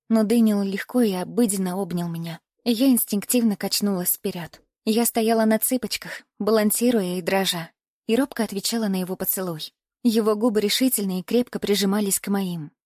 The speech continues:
а язык всё смелее проникал в мой рот.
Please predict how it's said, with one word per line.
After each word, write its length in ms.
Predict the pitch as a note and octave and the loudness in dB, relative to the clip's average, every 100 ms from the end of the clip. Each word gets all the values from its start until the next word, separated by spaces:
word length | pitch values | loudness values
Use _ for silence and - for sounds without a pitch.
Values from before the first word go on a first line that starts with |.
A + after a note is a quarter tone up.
| _ _ _ | _ _ _
а 80 | A#3 | 0
язык 400 | G3+ G3+ A#3 - | 2 2 0 -2
всё 160 | - | -2
смелее 380 | - G3 F#3 G3+ | 0 0 0 -2
проникал 420 | - F#3 E3+ F3+ F3 | -2 -6 -4 -6 -6
в 40 | |
мой 200 | F3 F3 | -6 -6
рот. 280 | E3+ D#3+ - | -8 -12 -18